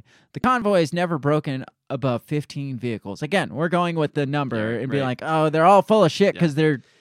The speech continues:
Speaker 1: blowing
Speaker 2: When,
Speaker 1: their
Speaker 2: when
Speaker 1: numbers
Speaker 2: was this
Speaker 1: out of
Speaker 2: article
Speaker 1: proportion."
Speaker 2: written?
Speaker 1: Uh,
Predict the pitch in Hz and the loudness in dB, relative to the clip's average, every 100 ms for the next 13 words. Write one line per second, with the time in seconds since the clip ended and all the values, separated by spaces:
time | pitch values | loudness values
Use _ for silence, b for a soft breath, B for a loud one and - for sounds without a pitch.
0 | b b b 175 185 185 175 165 170 143 | b b b 2 4 4 2 2 2 0
1 | 147 156 156 143 156 156 165 170 202 b | 0 0 -2 -4 -8 -8 -10 -10 -18 b
2 | b b b b b _ 165 202 185 170 | b b b b b _ 0 4 6 6
3 | 160 151 143 139 | 6 4 2 0